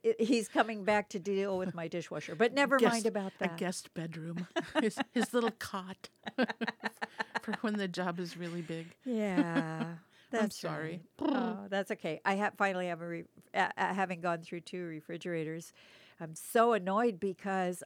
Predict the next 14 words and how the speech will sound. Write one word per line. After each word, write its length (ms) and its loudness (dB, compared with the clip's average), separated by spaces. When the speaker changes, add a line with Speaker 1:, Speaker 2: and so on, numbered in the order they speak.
Speaker 1:
I'm 220 -4
very 340 -2
old, 260 -2
and 140 -4
I 100 -4
remember 480 -4
when 160 -6
refrigerators 840 -2
<laughs> 40 -10
lasted 500 -6
Speaker 2:
When 200 4
they 140 6
Speaker 1:
twenty-five 220 4
Speaker 2:
worked. 460 4